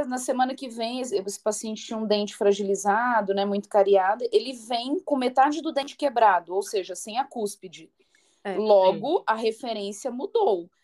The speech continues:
Speaker 3: Mudou.
Speaker 1: Se você tinha feito uma odontometria, agora a medida do dente é outra, porque o dente, ele é menor, ele quebrou, né,
Speaker 3: Uhum.
Speaker 1: nesse exemplo
Speaker 2: Isso.
Speaker 1: hipotético. Então,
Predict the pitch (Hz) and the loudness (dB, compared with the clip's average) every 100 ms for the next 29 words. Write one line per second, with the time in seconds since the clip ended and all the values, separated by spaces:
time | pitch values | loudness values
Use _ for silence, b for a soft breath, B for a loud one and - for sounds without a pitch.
0 | _ 175 175 294 214 233 - 262 254 262 | _ -12 -8 -4 -4 -4 -8 -10 -10 -8
1 | - 214 214 214 208 202 208 208 196 180 | -2 -2 -2 -2 -2 -2 -4 -8 -8 -10
2 | - 220 269 302 202 - - 190 196 196 | -8 -8 -4 2 2 2 0 4 4 4
3 | 214 196 202 196 202 220 202 180 190 254 | 0 -10 -10 -8 -10 -12 -16 -16 -12 -4
4 | 269 320 277 269 214 185 175 - 196 190 | 2 4 2 0 -8 -8 -8 -4 -4 -2
5 | 180 185 - 226 214 214 262 277 247 190 | -6 -8 -12 -6 -4 -4 -2 2 4 4
6 | 170 - - 220 220 240 196 - _ _ | 2 -8 -6 0 4 6 6 2 _ _
7 | - 190 196 196 196 190 190 190 196 202 | -10 -4 0 -2 0 -4 -4 -8 -4 -4
8 | 196 202 190 180 156 - - 180 202 202 | -2 -2 2 0 -2 -12 -14 -4 0 0